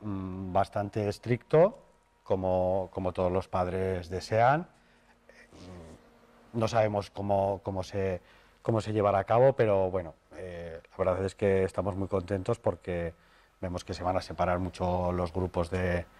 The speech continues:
de trabajo, eh, distintas entradas al colegio, distintas salidas en distintos horarios.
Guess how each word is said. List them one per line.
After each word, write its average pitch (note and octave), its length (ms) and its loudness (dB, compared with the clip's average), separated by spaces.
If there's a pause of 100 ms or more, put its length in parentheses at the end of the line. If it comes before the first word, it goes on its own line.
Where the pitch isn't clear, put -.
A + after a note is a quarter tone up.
(520)
de F2+ 180 2
trabajo, B2 800 4 (420)
eh, F#2 280 -10
distintas G2 520 -4
entradas G2+ 500 0
al F#2 120 -8
colegio, A2 440 0
distintas G2 440 -2
salidas G#2 540 0
en G2+ 80 -4
distintos F#2+ 500 -8
horarios. G#2+ 600 2